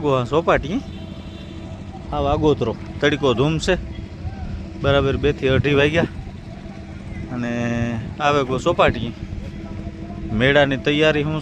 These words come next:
છે અને નવીન હું આમાં કામ કામ આવ્યું, એ બધે આપણે જોઈએ.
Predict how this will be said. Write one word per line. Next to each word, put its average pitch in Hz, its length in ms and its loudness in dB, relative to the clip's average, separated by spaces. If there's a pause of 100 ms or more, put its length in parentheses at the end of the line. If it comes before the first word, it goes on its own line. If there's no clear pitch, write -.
છે 165 100 2 (1120)
અને 127 200 2 (420)
નવીન 160 340 6
હું 131 120 -4 (480)
આમાં 143 260 0
કામ 156 180 6
કામ 139 220 4
આવ્યું, 151 260 4
એ 135 80 2
બધે 135 300 4
આપણે 135 200 2 (100)
જોઈએ. 185 260 6